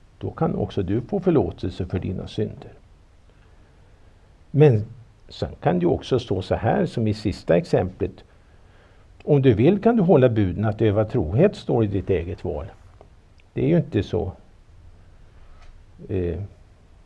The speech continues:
överensstämmelse med kanoniska skrifterna. Så Luther utmönstrade helt riktigt Syraks bok och andra skrifter som inte fanns i den hebreiska bibeln och satte dem i en grupp för sig, just då de apokryfa skrifterna.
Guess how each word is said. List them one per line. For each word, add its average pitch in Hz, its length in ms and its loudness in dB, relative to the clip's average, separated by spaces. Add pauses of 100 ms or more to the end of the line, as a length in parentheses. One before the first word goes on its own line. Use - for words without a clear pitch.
(300)
överensstämmelse 107 840 2
med 98 180 -2
kanoniska 98 600 -6
skrifterna. 110 560 -6 (600)
Så - 180 6
Luther 120 340 4
utmönstrade 160 1000 4 (100)
helt 151 260 2
riktigt 123 440 0
Syraks 113 500 0
bok - 220 -6
och 139 120 0
andra 92 220 -2
skrifter 107 420 -2
som 120 200 -2
inte 120 300 2
fanns 190 400 0
i 123 40 -4
den 117 100 -2
hebreiska 110 580 0
bibeln 95 420 -6 (540)
och 185 160 4
satte - 440 2
dem 101 260 -2
i 110 60 0
en 113 100 -2
grupp 98 280 -6
för 110 100 -2
sig, 110 400 0 (720)
just 120 340 0
då - 260 -8
de - 120 -8 (500)
apokryfa 113 760 -4
skrifterna. - 600 -6